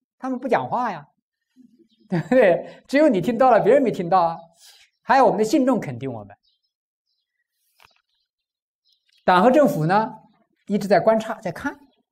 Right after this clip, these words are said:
现在发声音了，“嗯，搞得不错，对的，正确，现在就肯定你了。”所以这个肯定是来之不易的。所以这种肯定啊，是非常有加持力。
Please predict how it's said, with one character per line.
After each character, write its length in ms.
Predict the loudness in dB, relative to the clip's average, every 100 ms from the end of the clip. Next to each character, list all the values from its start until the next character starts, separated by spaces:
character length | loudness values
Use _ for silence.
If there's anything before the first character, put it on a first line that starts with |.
| _ _ _ _ _
现 160 | 0 4
在 100 | 4
发 160 | 4
声 140 | 2 2
音 100 | 0
了 160 | -2 -6 _ -4
，“嗯， 520 | 0 0 0 -6 -16 -2
搞 120 | 0
得 80 | 0
不 120 | 0
错， 440 | 0 0 -2 _ _ _ _ _ _ -20 -4
对 160 | 2 4
的， 220 | 4 2
正 200 | 2 2
确， 280 | 4 0 0 -10 -20 _
现 180 | _ 2
在 120 | 2
就 80 | 0
肯 200 | -4 -6
定 140 | -6 -8
你 100 | -10
了。” 100 | -20 _ _ _ _
所 100 | -4
以 40 |
这 80 | 2
个 100 | 4
肯 240 | 2 0 -2
定 380 | -4 -6 -18 _
是 100 | -6
来 160 | -4 -2
之 100 | -4
不 100 | -8
易 180 | -10
的。 80 | -12 -20 _ _ _ _ _ _ _ _ _
所 140 | -2
以 20 |
这 100 | 2
种 120 | 0 0
肯 180 | -4
定 160 | -2 -2
啊， 180 | -2 -6 _ _ _
是 120 | -6 0
非 220 | 2 4
常 180 | 4 4
有 80 |
加 280 | 4 4 4
持 140 | 2 0
力。 200 | -2